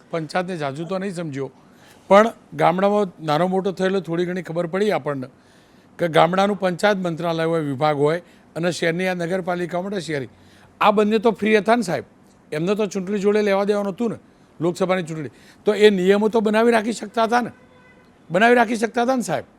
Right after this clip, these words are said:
આ ચોમાસું આવ-, જતું રહેશે સાહેબ, અને પછી પાછું બીજું કશુંક આવશે, ભરતભાઈ કહેતા હતા એમ. તો સાહેબ, આપણા ગામડાને તો આપણે ઓરમાયું જ બનાવ્યું ને, ઓરમાયું જ બનાવ્યું ને. અને શેના માટે ધન્યવાદ આપું મને કહો ને? મારા ગુજરાતની અંદર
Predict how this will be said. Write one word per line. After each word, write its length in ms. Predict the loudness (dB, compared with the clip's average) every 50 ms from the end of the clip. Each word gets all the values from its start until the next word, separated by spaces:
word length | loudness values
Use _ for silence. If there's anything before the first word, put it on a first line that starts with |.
| _ _ _ _ _ _ _ _ _ _ _ -14 _ -2
આ 80 | -2
ચોમાસું 560 | 0 2 2 4 6 4 4 4 4 4 4
આવ-, 160 | 4 2 0 -2
જતું 300 | -4 -4 -2 0 2 4
રહેશે 260 | 4 4 2 0 -2
સાહેબ, 260 | 0 -2 -2 -2 -4 -6 -14 -20 _ -20 -20 -20 -20 -10 -2
અને 100 | 0 0
પછી 260 | 0 0 0 0 0
પાછું 280 | 0 0 -2 -2 -2 -4
બીજું 240 | -4 -2 -2 -2 -2
કશુંક 320 | -2 -2 -2 -2 -4 -2
આવશે, 200 | -2 -2 -2 -4
ભરતભાઈ 400 | -2 0 0 0 0 -2 -4 -4
કહેતા 260 | -4 -6 -6 -6 -6
હતા 180 | -6 -4 -4 -4
એમ. 120 | -4 -8 -10 -16 _ _ _ _ _ _ _ _ _ _ _
તો 100 | -8 -2
સાહેબ, 220 | 2 2 2 2 2 -2 0
આપણા 300 | 0 2 4 4 4 4
ગામડાને 380 | 4 2 2 2 2 -2 0
તો 80 | 0 0
આપણે 160 | 2 4 4
ઓરમાયું 420 | 4 4 4 4 4 2 2 2 2
જ 40 |
બનાવ્યું 360 | 0 -2 0 0 0 0 -2 -4
ને, 60 | -8 -12 -20 _ _ _ _ 0
ઓરમાયું 360 | 0 2 4 4 4 2 2
જ 60 | 0
બનાવ્યું 340 | -4 -2 -2 0 0 -2 -4
ને. 60 | -6 -14 _ _ _ -20 _ _ -10
અને 100 | -10 -6 -2
શેના 200 | 2 4 4 4
માટે 200 | 4 4 2 2
ધન્યવાદ 420 | 0 -2 -4 -4 -2 -4 -4 -2 -4
આપું 220 | -4 -4 -6 -8
મને 140 | -6 -8 -4
કહો 180 | 0 0 0
ને? 80 | 0 -2 -8 -14 -20 -20 -20 -10 2
મારા 220 | 4 6 6 6 4
ગુજરાતની 680 | 4 0 -2 0 2 4 4 4 2 0 -4 -4 -4 -4
અંદર 360 | -4 -4 -2 -2 -2 -2